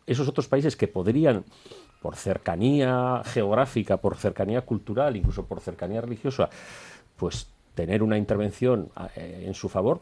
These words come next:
pues también están puestos de perfil. Es que la verdad es que la, la, la tragedia del pueblo palestino es, eh, dramática, es dramática.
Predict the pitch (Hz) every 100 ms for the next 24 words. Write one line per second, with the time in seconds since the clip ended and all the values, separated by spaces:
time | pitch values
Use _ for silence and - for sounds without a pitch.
0 | - 101 - 82 151 - 78 - - -
1 | - - - 165 175 180 - 80 170 -
2 | 131 85 - 78 - 80 76 85 - -
3 | 139 156 139 143 135 131 131 131 139 139
4 | 156 - - - - - - - 117 -
5 | - - 87 85 - 85 - 143 135 -
6 | - - - 95 - 85 131 127 71